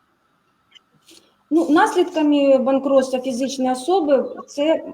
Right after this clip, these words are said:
можуть бути списання боргів, частина або всі борги можуть бути списані,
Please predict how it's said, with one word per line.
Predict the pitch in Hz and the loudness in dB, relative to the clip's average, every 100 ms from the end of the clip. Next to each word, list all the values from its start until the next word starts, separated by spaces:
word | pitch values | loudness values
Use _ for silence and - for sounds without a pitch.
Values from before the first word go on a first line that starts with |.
| - | -10
можуть | 247 262 254 254 | -6 -4 -4 -6
бути | 214 226 | -4 -6
списання | - 277 277 226 220 | -6 -8 -2 -2 -2
боргів, | 220 269 302 359 - _ - - | -2 -2 -2 -4 -6 _ -20 -6
частина | 302 311 - 330 302 285 | -4 -2 0 2 2 0
або | 254 311 | -2 -2
всі | - 311 | -2 0
борги | 254 269 294 | 2 2 2
можуть | 285 311 285 | 0 0 0
бути | 226 254 | -2 -4
списані, | - - 226 214 269 285 349 | -6 -8 -8 -6 -2 -2 -2